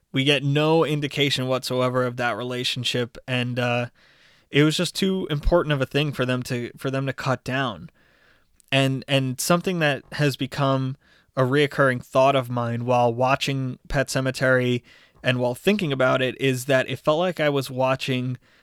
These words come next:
a heavily edited version of the movie. Now, I, I have no backup evidence here to, to, to back up this claim that that's actually what happened, but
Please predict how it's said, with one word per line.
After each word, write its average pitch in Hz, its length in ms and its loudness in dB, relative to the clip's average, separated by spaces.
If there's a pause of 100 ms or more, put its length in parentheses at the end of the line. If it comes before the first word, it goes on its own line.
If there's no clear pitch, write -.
(120)
a 135 60 -4
heavily 139 720 2
edited 139 460 2
version 143 400 0
of 151 140 -4
the 151 80 0
movie. 151 460 0 (800)
Now, 139 340 4
I, 143 320 2
I - 20 6
have 143 240 4
no 135 280 2 (220)
backup 131 600 2
evidence 127 460 -2
here 123 280 0
to, 127 320 -4
to, 127 460 -8 (560)
to 147 120 2
back 135 280 4
up 123 100 0
this 127 200 -4
claim 127 460 -2
that 123 220 -4
that's 131 280 -2
actually 127 360 -2
what 127 160 -6
happened, 143 520 -2
but 131 320 -2